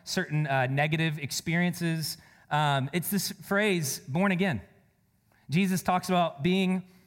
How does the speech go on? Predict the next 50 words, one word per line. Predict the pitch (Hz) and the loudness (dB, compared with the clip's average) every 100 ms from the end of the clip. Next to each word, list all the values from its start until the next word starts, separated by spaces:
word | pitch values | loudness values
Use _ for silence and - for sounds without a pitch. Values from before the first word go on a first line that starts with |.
| _ - | _ -6
born | 156 196 | 0 2
again. | 190 175 165 110 117 | 2 2 2 0 -2
And | 143 | -4
some | 147 202 | 0 0
of | 185 | 2
us | 180 | 0
I | |
know, | 165 170 180 175 151 147 | 2 2 2 2 0 0
um, | 147 139 127 | 0 2 -2
for, | - 185 - 156 | -6 -8 -8 -8
when | 156 175 | -2 2
you | |
hear | 160 185 | 2 2
born | 151 190 185 | 2 2 2
again, | 151 175 151 - - _ | 0 0 0 -4 -12 _
it, | 180 170 | -6 -2
it | 170 - | -4 -2
comes | - 202 202 | 0 2 2
attached | 156 143 180 175 - 190 | 0 -2 0 0 0 -4
to | |
a | 156 | 0
larger | 175 196 190 | 0 2 0
phrase, | - 156 147 - - - | 0 0 0 -4 -16 -2
being | 160 196 | 0 2
a | 170 156 | 2 0
born | 139 180 208 | -2 0 2
again | 202 190 180 | 2 2 0
Christian, | - 208 - - 117 - _ _ _ _ _ _ - | 0 -2 -2 -6 -8 -10 _ _ _ _ _ _ -2
right? | 156 185 | 0 0
And | 175 175 | 0 0
so | 202 185 170 160 - - - | 2 2 0 -2 -8 -18 -4
what | 170 220 | 0 2
we're | 226 | 2
gonna | 208 | 2
do | 202 | 2
today | 196 185 | 2 0
is | |
we're | 165 | 2
gonna | 208 | 2
make | 170 170 190 190 151 | 4 4 2 0 -2
born | 175 196 | 2 2
again | 190 180 160 | 2 2 2
great | 165 170 | 0 0
again, | 139 117 92 - | 0 -2 -4 -4
okay? | 139 165 160 196 151 | -2 2 0 0 -4
We | 151 202 | 0 0
are | 180 | 2
going | 190 175 | 0 0
to | 175 | 0
redeem | 160 180 202 180 143 | 0 2 4 2 0